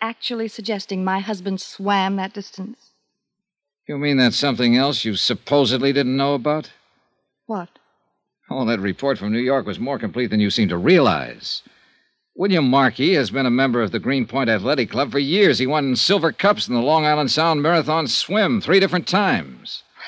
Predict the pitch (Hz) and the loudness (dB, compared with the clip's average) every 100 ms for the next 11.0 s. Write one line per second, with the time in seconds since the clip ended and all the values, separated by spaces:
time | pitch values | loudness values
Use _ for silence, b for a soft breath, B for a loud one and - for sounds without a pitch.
0 | 202 175 - _ 160 156 202 226 175 b | -12 -12 -14 _ -14 -6 -2 -2 -4 b
1 | b b - 220 202 190 196 302 370 277 | b b -2 0 0 -2 -6 0 0 0
2 | 240 220 190 208 185 165 190 185 233 196 | 0 -2 0 -2 -2 -2 -8 -6 -4 -4
3 | 170 180 180 165 - 233 220 208 220 185 | -6 -8 -10 -8 -4 -2 -2 2 4 4
4 | 151 131 110 - 117 110 92 - 98 80 | 2 0 0 0 2 2 0 -4 -4 -4
5 | 67 58 - - _ - 110 120 110 120 | -6 -12 -16 -20 _ -12 -10 -6 -4 -2
6 | 110 98 - 127 160 113 98 - 147 139 | -2 -4 -4 0 0 -2 -4 0 2 2
7 | 131 104 147 135 139 147 156 156 156 143 | 0 0 0 0 0 0 2 2 0 -2
8 | 135 175 151 147 95 - - _ _ _ | -2 -2 -4 -6 -8 -12 -20 _ _ _
9 | _ _ _ _ _ _ _ _ _ 240 | _ _ _ _ _ _ _ _ _ -6
10 | 254 262 269 254 254 - 175 160 151 | -2 0 -2 -2 -4 -4 -10 -12 -14